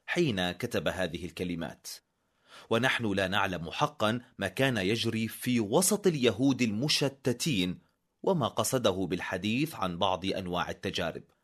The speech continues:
وربما كان من الأفضل أن لا نعرف ذلك، لأن الحياة عامة ممتلئة بالتجارب.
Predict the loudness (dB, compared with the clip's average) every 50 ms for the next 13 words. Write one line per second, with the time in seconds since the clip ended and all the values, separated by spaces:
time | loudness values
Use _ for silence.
0 | _ _ _ _ _ _ 2 4 4 6 6 6 6 6 4 4 4 4 4 4
1 | 4 2 2 2 2 2 0 4 4 4 4 4 4 4 4 4 4 0 -4 -14
2 | _ _ _ _ 6 6 8 8 8 8 8 8 8 6 6 6 4 2 6 6
3 | 6 6 6 4 4 4 2 -2 -2 -2 -4 -2 0 0 2 2 2 2 2 4
4 | 4 4 6 6 4 4 2 2 0 2 2 2 0 0 4 4 6 6 6 4
5 | 2 2 4 2 2 2 2 0 -2 -2 -4 -4 -2 0 0 2 2 2 0 -2
6 | -4 -6 -8 -6 -6 -4 -2 -2 -2 -2 -4 -8